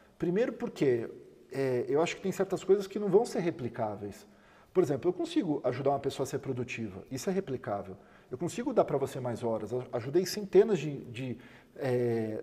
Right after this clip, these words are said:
C E Os e milhares de pessoas no mundo com relação a isso. Mas eu não sei se eu conseguiria fazer você ganhar dinheiro do jeito que eu ganho.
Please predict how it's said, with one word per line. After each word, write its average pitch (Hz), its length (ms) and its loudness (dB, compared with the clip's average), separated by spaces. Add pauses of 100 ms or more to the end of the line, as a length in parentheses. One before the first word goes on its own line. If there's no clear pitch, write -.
C - 220 -4
E 131 40 4
Os 131 360 6
e 127 60 -6
milhares 151 400 4
de 139 60 -6
pessoas 127 400 -2
no 127 80 -6
mundo 120 360 -8
com - 100 -12
relação 120 340 -6
a 110 60 -6
isso. 101 300 -12 (760)
Mas 147 240 2
eu 196 80 6
não 240 80 -2
sei 226 200 -2
se - 100 -6
eu 220 40 -6
conseguiria 135 420 0
fazer 135 260 0
você 175 220 -4
ganhar 147 180 -2
dinheiro 127 320 -2
do 180 100 -2
jeito 139 220 -4
que - 60 -10
eu 117 60 -2
ganho. 104 300 -6